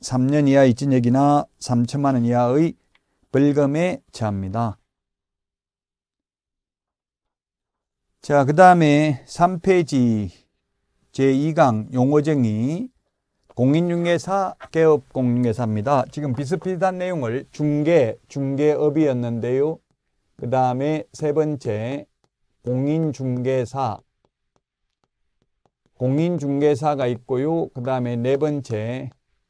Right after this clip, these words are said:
개업공인중개사, 개업공인중개사, 그 다음에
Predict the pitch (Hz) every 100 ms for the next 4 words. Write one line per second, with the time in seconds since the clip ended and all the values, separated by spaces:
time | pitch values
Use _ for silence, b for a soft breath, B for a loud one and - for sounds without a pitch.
0 | _ - 151 160 151 - _ 123 123 120
1 | 113 110 110 101 131 104 - _ _ _
2 | _ _ _ _ _ _ _ _ _ _
3 | _ _ _ _ 143 160 160 160 - -
4 | 127 127 123 123 123 113 147 151 151 -
5 | - 117 123 120 123 147 147 135